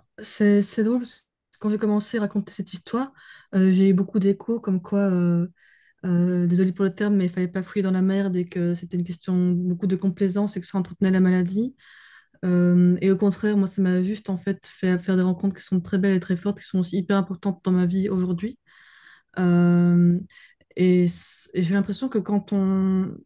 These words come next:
quand on a une conversation avec quelqu'un et qu'on ose parler, euh, de nos vulnéra-, vulnérabilités, que ce soit les toc ou, ou autre chose,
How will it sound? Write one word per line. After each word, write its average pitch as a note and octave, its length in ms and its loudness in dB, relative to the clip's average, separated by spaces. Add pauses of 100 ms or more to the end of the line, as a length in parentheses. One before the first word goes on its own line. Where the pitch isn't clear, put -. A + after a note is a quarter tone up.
(260)
quand G3+ 200 -4
on G#3 60 4
a - 20 4
une G#3+ 80 4
conversation G3+ 320 -4
avec G3+ 140 0
quelqu'un G#3+ 340 -2
et F#3+ 120 0
qu'on F#3 640 2
ose A3+ 380 0 (100)
parler, G3+ 500 -2
euh, F3+ 360 -2 (400)
de F#3 120 -2
nos F#3+ 80 2
vulnéra-, F#3+ 1000 0
vulnérabilités, F#3+ 760 -2
que A#3 60 -18
ce G3 100 -4
soit F#3+ 260 -2
les F3+ 160 0
toc G3+ 300 -4
ou, F3+ 320 0 (360)
ou F#3+ 80 2
autre F3+ 200 0
chose, B3+ 540 -4